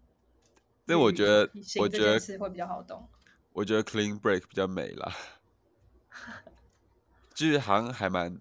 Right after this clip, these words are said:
Speaker 1: 还蛮清晰的一个字。
Speaker 2: 是还蛮，还蛮切断你的过去跟未来的感觉，比较，就是有一直呼应到德勒兹一直在讲的，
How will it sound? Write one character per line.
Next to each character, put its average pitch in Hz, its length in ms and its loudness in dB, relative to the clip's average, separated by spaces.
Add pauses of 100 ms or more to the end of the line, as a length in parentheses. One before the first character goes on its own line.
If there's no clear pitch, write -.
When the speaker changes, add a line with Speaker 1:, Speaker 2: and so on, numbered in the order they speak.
Speaker 1:
还 - 200 -6
蛮 95 200 -4
清 107 280 -8
晰 98 280 -10
的 87 80 -6
一 87 40 -8
个 87 120 -10
字。 - 280 -16 (1400)
Speaker 2:
是 349 160 -8
还 226 220 -6
蛮， 214 440 -12 (640)
还 262 220 -10
蛮 254 280 -8
切 277 320 -8
断 220 360 -4
你 185 120 -14
的 180 240 -12
过 226 240 -8
去 202 220 -12
跟 196 220 -10
未 190 180 -6
来 - 200 -16
的 - 160 -20 (180)
感 202 240 -16
觉， - 300 -20 (160)
比 - 80 -18
较， 233 280 -4 (640)
就 247 140 -12
是 247 120 -6
有 185 180 -4
一 202 80 -8
直 220 120 -14
呼 214 240 -8
应 208 120 -8
到 202 140 -8
德 185 160 -12
勒 190 180 -6
兹 185 260 -12
一 180 40 -10
直 180 100 -18
在 185 140 -12
讲 180 300 -14
的， - 60 -20